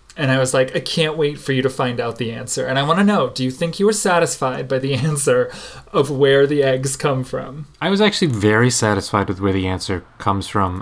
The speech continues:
Speaker 2: Uh, I thought it was, again, I am interested in how this world is supposed to work when you've got all these weird creatures working in harmony. And this was, to my knowledge, the first time we see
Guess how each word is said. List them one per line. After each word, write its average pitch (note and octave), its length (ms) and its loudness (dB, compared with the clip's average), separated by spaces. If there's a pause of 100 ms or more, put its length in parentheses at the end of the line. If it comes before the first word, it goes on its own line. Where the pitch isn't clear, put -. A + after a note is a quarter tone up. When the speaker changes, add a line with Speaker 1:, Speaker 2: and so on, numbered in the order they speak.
(100)
Speaker 2:
Uh, F2+ 560 0
I G2 160 -6
thought G2+ 200 2
it F#2+ 100 -2
was, F#2 320 -4 (680)
again, G#2 460 0 (320)
I A#2 120 2
am A#2+ 360 2
interested A#2+ 540 2
in G#2 100 0
how G2+ 240 0
this F#2+ 220 -2
world F#2+ 400 -4
is F#2+ 100 -4
supposed - 440 -4
to G2+ 40 -6
work D3+ 420 0 (380)
when G#2+ 140 -2
you've G2 120 0
got G2+ 140 2
all G2+ 120 4
these G2 180 0
weird G2+ 280 0
creatures G#2 380 -6
working G#2 260 -4
in G2 100 -6
harmony. G#2 380 0
And A2+ 220 -2
this A#2 220 0
was, F3 320 2
to - 100 -4
my A2 160 0
knowledge, G2+ 320 -2
the G#2+ 100 -6
first A#2 280 -2
time G#2+ 200 -4
we G2+ 140 0
see F#2+ 460 -4